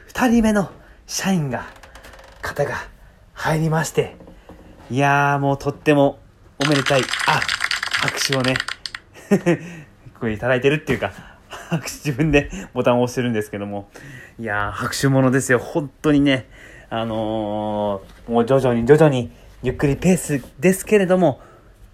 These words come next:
徐々にこう大きくなっていってる感じがします。で、えー、そのね、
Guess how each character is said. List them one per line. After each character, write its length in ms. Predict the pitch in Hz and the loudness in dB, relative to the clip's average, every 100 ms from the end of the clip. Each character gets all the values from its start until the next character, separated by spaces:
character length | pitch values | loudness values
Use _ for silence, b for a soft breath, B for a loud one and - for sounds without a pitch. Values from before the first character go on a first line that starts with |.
| - | -4
徐 120 | 131 | 2
々 140 | 214 240 | 6 6
に 120 | 151 | 4
こ 180 | 131 131 | 2 2
う 60 | |
大 60 | 147 | 0
き 140 | - | -4
く 100 | - | -2
な 100 | 135 | 0
っ 80 | 135 | 0
て 260 | - 110 - | -2 -6 -4
い 60 | 123 | -10
っ 40 | |
て 160 | 123 131 | -4 -2
る 200 | 123 107 B B | 0 -2 B B
感 180 | - 123 | -12 -8
じ 120 | 113 | -4
が 160 | 113 101 - - - | -4 -6 -10 -20 -20
し 180 | - 123 | -10 -2
ま 220 | 117 113 | -2 -2
す。 340 | - - - - - - - | -6 -12 -16 -20 -20 -18 -2
で、 320 | 123 143 101 B B B - | 2 4 2 B B B -2
え 380 | 117 113 107 107 | 0 0 0 -2
ー、 40 | |
そ 140 | 107 131 | -2 0
の 120 | 123 | 2
ね、 260 | 131 127 | 2 0